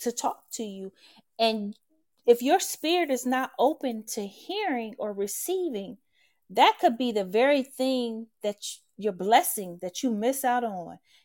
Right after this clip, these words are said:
You know, a lot of times we pray for different things. We don't sit still long enough to get the answers for those things. However, when God is talking to us through a dream, he may be answering the very prayer that you petitioned before him,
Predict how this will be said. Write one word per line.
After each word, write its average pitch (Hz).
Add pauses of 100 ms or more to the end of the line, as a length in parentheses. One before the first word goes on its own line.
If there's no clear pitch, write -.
You 254
know, 233
a -
lot 247
of 349
times 233
we 208
pray 254
for 277
different 277
things. 269 (280)
We 240
don't 302
sit 277
still 285
long 233
enough 214
to 190
get 220
the -
answers 269
for 202
those 190
things. 190 (240)
However, 262 (560)
when 214
God 226
is 214
talking 240
to 214
us - (300)
through 240
a 202
dream, 226 (760)
he 294
may 320
be 320
answering 285
the 262
very 262
prayer 277
that 240
you 294
petitioned 262
before 311
him, 233